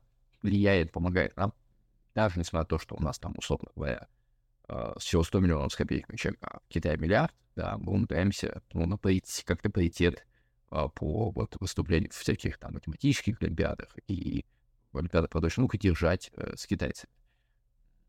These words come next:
Вот, это такая вот как бы историческая база фундаментальных наук. Это один аспект. Второй аспект, что всё-таки у нас, э, и можно, есть наблюдение интересное,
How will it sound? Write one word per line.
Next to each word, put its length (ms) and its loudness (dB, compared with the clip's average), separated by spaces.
Вот, 320 0
это 320 6
такая 320 2
вот 160 -6
как 180 -2
бы 180 -6
историческая 480 -2
база 320 -4
фундаментальных 480 -2
наук. 180 -10
Это 120 2
один 180 4
аспект. 300 -8
Второй 300 4
аспект, 340 2
что 440 0
всё-таки 400 2
у 100 2
нас, 380 2
э, 340 2
и 200 -10
можно, 560 2
есть 280 0
наблюдение 440 4
интересное, 500 -2